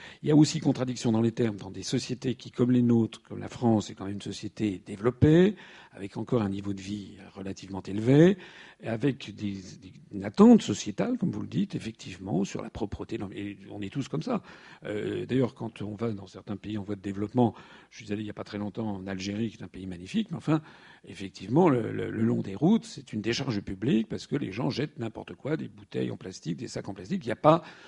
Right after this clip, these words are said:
ce souci. Ben, ce souci, effectivement, ça coûte de l'argent. Le problème, c'est comment est-ce qu'on résout ça avec le fait de se mettre en concurrence frontale avec des pays où il n'y a pas ça. Moi, je ne sais pas comment on fait. Donc moi, je trouve que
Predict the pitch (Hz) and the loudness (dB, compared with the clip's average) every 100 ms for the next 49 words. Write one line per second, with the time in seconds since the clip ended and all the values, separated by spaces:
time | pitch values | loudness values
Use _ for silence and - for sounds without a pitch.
0 | - - 131 117 127 117 - 104 - - | -16 -2 0 0 0 -2 -4 -6 -10 -20
1 | - - - 82 - 185 - 143 - 143 | -20 -20 -20 -6 4 4 4 0 0 0
2 | 131 104 - 143 147 107 - 151 117 92 | 0 0 -4 -2 0 -2 -4 -2 -2 -2
3 | 95 98 202 247 - _ _ _ _ _ | -2 2 2 0 -8 _ _ _ _ _
4 | _ 156 156 170 220 185 185 190 185 160 | _ 4 8 8 10 6 8 10 12 10
5 | 123 - 123 - 160 139 160 131 120 - | 8 2 -4 2 4 6 6 4 0 4
6 | 208 247 220 - 135 143 135 139 240 233 | 6 6 2 2 2 6 6 8 8 6
7 | 170 139 160 170 135 120 113 151 - 151 | 4 4 8 8 8 4 2 2 4 4
8 | 110 - 135 139 226 196 120 123 180 147 | 4 2 2 4 6 4 2 -2 -2 2
9 | 190 247 285 277 233 - 131 135 139 143 | 4 6 6 2 -4 -12 -4 2 4 4
10 | - 117 98 175 180 127 127 - - 226 | 4 2 0 2 4 6 4 2 2 8
11 | 185 123 - 110 - - - - - 143 | 8 8 4 -2 -4 -14 -16 -10 4 8
12 | 185 196 190 202 185 131 - 139 120 | 10 10 10 10 10 10 10 12 12